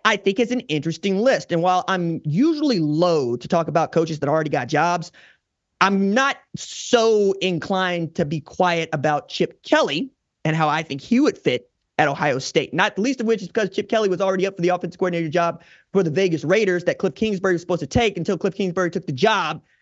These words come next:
at Washington. And we'll still wait on what Chip Kelly decides to do,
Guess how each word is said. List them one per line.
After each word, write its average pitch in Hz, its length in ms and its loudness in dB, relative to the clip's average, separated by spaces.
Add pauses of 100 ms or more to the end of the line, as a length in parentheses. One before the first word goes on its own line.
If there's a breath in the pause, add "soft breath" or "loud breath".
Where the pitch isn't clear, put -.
(320)
at 165 160 2
Washington. 240 540 2
And 214 80 -2
we'll 214 80 0
still 208 240 0
wait 202 220 0
on 165 260 0
what 185 300 0 (160)
Chip - 180 -2
Kelly 175 240 2
decides 160 420 0
to 160 120 -4
do, 160 340 0